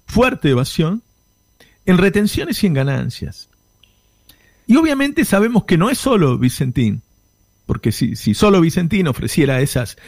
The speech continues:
este, particularidades, todos los productores, o, o buena parte de los productores que son capaces de meterse en eso, eh, eh, trabajarían con Vicentín.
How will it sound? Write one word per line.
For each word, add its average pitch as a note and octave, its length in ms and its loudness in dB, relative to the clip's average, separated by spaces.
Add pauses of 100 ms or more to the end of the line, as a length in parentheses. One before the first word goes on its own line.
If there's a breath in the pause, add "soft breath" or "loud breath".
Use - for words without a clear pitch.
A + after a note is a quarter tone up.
(280 loud breath)
este, F2+ 720 -4
particularidades, E3 960 2
todos E3+ 160 2
los D3+ 120 2
productores, C3 680 -2 (100)
o, - 280 -16
o A2+ 200 -2
buena C#3 260 2
parte - 340 0
de - 80 0
los - 100 -2
productores A2 500 0
que - 100 -16
son A2+ 200 0
capaces G#2+ 440 -2
de F2 80 0
meterse G#2+ 420 -2
en B2 80 0
eso, F3 260 -4 (580 loud breath)
eh, C#3+ 240 2
eh, B2 240 0
trabajarían D#3+ 540 2
con B2 120 -2
Vicentín. A2+ 540 0